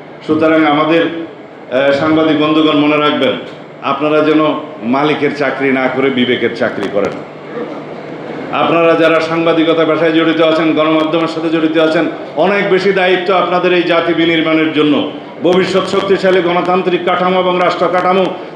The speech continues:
দাঁড় করার জন্য আপনাদেরকে অবিরাম সংগ্রাম করতে হবে কলমের মধ্য দিয়ে। আজকাল অবশ্য কলম ছাড়াও এই ইলেকট্রনিক মিডিয়া চেয়ে আরও বেশি ভালো হয়েছে। আপনারা অবিরত সংগ্রাম করে যাবেন। সেই জন্য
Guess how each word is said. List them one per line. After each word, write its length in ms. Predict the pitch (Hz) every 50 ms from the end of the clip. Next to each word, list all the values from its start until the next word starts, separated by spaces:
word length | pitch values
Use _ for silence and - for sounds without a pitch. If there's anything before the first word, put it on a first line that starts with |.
| - -
দাঁড় 220 | 175 180 196 190 190
করার 260 | 208 202 202 196 190
জন্য 200 | 196 196 196 196
আপনাদেরকে 460 | 190 185 185 196 190 180 196 175 170 196
অবিরাম 500 | 196 190 185 185 190 190 190 190 180 170
সংগ্রাম 400 | - 190 196 185 180 185 185 180
করতে 220 | 175 180 170 - 180
হবে 160 | 175 170 180
কলমের 420 | - 175 185 170 165 165 170 165
মধ্য 260 | 156 156 156 151 156 143
দিয়ে। 200 | 131 127 107 90 - - - - - - - - - - - - - -
আজকাল 360 | 143 160 160 160 170 170 170
অবশ্য 260 | 165 165 165 175 170 -
কলম 260 | 160 160 160 160 160
ছাড়াও 400 | 156 156 156 156 156 156 156 160
এই 200 | 156 156 151 147
ইলেকট্রনিক 400 | 139 139 143 - - 143 143 151
মিডিয়া 300 | 151 147 147 143 151 156
চেয়ে 200 | 143 - 156 147
আরও 120 | 139 139 147
বেশি 220 | 139 131 - 135
ভালো 160 | 123 120 117
হয়েছে। 320 | 113 107 95 - - - - - - - - - - - - - - - - - - -
আপনারা 360 | - 160 160 165 175 170 170
অবিরত 400 | 170 165 147 160 156 156 147 147 147 -
সংগ্রাম 320 | 147 143 143 139 139 131 123 120
করে 120 | 123 123 120
যাবেন। 280 | 117 120 104 101 92 - - - - - - - - - - - - - - -
সেই 220 | - - - 180 170
জন্য 520 | 170 175 175 175 165 165 165 175 - -